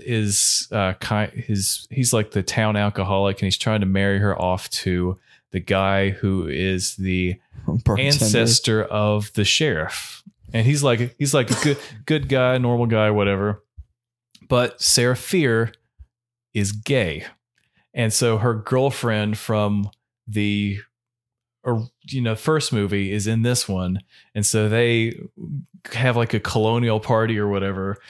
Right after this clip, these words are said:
Speaker 1: And they're all, like, the teenagers from the town are, like, getting drunk and, like, partying in the woods. And so they go, like, sneak off and they go down on each other ab-,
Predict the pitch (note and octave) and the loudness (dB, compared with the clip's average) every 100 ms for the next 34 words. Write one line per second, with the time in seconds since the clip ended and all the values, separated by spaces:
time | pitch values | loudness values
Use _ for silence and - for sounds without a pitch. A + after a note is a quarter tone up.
0 | - - A2 A2 G#2+ - A2+ A2+ A2 - | -20 -6 0 2 2 2 2 2 0 0
1 | G#2+ - A#2+ A2+ G#2 G2 G2 G2 - G2+ | -2 2 2 4 2 0 -2 -2 0 2
2 | G2+ G2+ F#2+ F#2+ G2+ A2 A#2 G#2 G#2+ G#2 | 2 0 0 -2 -4 -4 -2 0 2 2
3 | G2+ A2 G2 F#2 - A2 G#2 G2+ G2 G2 | 0 -2 -2 -4 -2 0 2 2 2 0
4 | G2+ G2+ G2+ F#2+ - - - - F#2 F#2+ | 0 0 -2 -6 -12 -20 -20 -10 -4 0
5 | A2 G2+ G2 G2 G2+ A#2+ C#3 B2+ A#2+ G#2+ | 2 2 2 0 0 0 2 2 2 0
6 | G2 - - A2 A2 G2 F#2+ F#2+ G#2 G#2 | 0 0 0 0 0 2 2 0 0 0
7 | G#2 - B2 - A#2 A#2 A2+ G#2 G2+ - | 0 2 2 4 4 4 2 2 0 2
8 | G2 G2+ G2 G#2+ G2+ F#2 G#2+ | 2 2 0 -2 -4 -4 -6